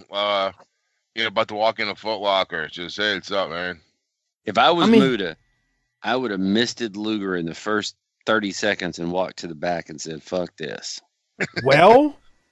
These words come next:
Speaker 3: my note from the match, besides, you know, Muta working over the injured leg of Luger, which was good, is that when they get to the finish, what Muta does,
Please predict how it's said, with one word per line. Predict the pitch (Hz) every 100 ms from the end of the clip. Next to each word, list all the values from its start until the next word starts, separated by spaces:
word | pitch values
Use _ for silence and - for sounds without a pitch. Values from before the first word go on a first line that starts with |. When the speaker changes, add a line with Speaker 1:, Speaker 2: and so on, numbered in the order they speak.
| _
Speaker 3:
my | 135 175 196
note | 185 202 302 -
from | - 220 208
the | 180
match, | 170 247 269 190 - - 139
besides, | 139 160 196 180 180 170 131 147
you | 185
know, | 170 143 147 156 _ _ _
Muta | 113 151 165
working | 151 156 156 170
over | 160 147
the | 139 143
injured | 147 131 131
leg | 143 139
of | 131
Luger, | 127 160 165 127 135
which | 131 120 -
was | 131 107
good, | 104 120 117 123 151 - _ _ _ _ _ _ _ _ -
is | 175 160
that | 180 180 180 170 _ _ _
when | - 170
they | 180 180
get | 202 220
to | 202
the | 170
finish, | - 233 294 160 170 - - _ _ _ _ _ _ _ _
what | 160 208
Muta | 185 202 208
does, | 196 254 285 127 76 -